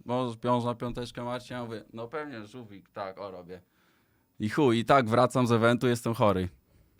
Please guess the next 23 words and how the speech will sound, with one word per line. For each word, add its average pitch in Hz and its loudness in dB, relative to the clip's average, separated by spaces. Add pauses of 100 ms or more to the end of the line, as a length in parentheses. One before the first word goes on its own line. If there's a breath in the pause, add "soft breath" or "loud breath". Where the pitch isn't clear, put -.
(160)
Pierdolone 110 4
gangreniaki. 104 4 (420)
Co 107 0
to 107 0
ma 107 4
do 104 2
mycia? 110 2
Nie 147 6
wiem, 101 2
jacyś 110 0
brudni 120 2
jesteście, 95 -2
no 113 4
offense, 98 -2
nie? 101 2
Ale... 101 0 (1300 soft breath)
Dobra, 107 6
Gimper 120 2
w 107 -8
nowym 120 2
odcinku 117 -4
o 113 2
Japczanie. 104 0